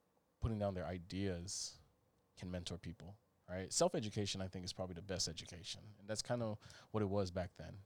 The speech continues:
You really kinda came to your own conclusions about things, right? Like, you sat down, you really fucking thought about this shit,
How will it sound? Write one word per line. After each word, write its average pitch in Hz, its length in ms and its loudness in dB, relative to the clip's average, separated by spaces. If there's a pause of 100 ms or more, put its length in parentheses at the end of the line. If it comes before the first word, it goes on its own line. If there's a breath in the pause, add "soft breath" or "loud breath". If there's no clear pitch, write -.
(220)
You 143 200 4
really 160 220 4
kinda 120 280 4
came 110 220 2
to - 100 0
your 92 120 2
own 95 100 2
conclusions 92 720 -4
about - 280 -12
things, - 440 -20 (180)
right? 95 260 0 (540 soft breath)
Like, 95 100 0
you 107 80 4
sat 127 220 8
down, 113 140 6
you 101 100 6
really 104 160 10
fucking 95 260 2
thought 90 160 4
about 90 220 -2
this 87 100 -2
shit, 87 320 0